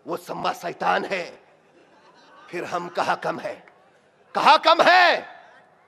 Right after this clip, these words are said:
आपल्या सरदारांच्या मनसबी कमी करत निघाला औरंगजेब. औरंगजेबाला वाटलं होतं संभाजी म्हणजे शिवाजींचा नादान तख्तन शेलवारीस, चुटकी सरशी चुरगाळू आणि दक्कन घशात घालू, पण संभाजीने पहिलाच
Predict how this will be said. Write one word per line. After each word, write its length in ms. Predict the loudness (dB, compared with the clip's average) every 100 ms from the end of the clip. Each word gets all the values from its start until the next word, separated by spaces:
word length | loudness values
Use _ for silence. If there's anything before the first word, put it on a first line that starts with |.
| _ _ _ _
आपल्या 360 | -12 -10 -10 -10
सरदारांच्या 640 | -10 -14 -8 -8 -8 -10
मनसबी 380 | -10 -10 -10 -12
कमी 280 | -10 -8 -8
करत 220 | -6 -8 -8
निघाला 340 | -6 -2 -2
औरंगजेब. 500 | -4 -8 -10 -14 -16 _ _ _ _ _ -14
औरंगजेबाला 580 | -10 -8 -8 -8 -6 -6
वाटलं 280 | -8 -6 -6
होतं 200 | -6 -8 -8
संभाजी 560 | -12 -8 -10 -8 -12 -14 _ _ _ _ -8
म्हणजे 240 | -6 -6
शिवाजींचा 600 | -8 -4 -4 -6 -8 -6
नादान 380 | -6 -6 -4 -6
तख्तन 360 | -8 -8 -6 -8
शेलवारीस, 640 | -8 -4 -4 -4 -10 -16 _ _ _ _ -10
चुटकी 260 | -8 -6
सरशी 300 | -4 -4 -4
चुरगाळू 580 | -6 -6 -4 -2 -4 -8 -14 _
आणि 140 | -6 -6
दक्कन 460 | -6 -6 -6 -8 -8
घशात 440 | -12 -6 -2 -2 -4
घालू, 440 | -4 -4 -4 -8 -12 -8 -4
पण 100 | -4
संभाजीने 600 | -6 -2 -2 -2 -2 -6
पहिलाच 540 | -2 -2 2 0 -2